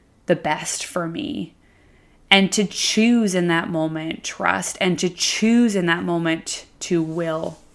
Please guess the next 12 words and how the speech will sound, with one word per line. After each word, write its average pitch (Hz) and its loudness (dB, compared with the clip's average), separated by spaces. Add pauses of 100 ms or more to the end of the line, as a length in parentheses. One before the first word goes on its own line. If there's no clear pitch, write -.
(600)
And 202 6
I 214 8
think 247 4
this 254 2
is 226 -4
really 233 4
important 196 0
because 170 -4 (1040)
belief 208 4
in 202 4
our 175 6
culture 175 -4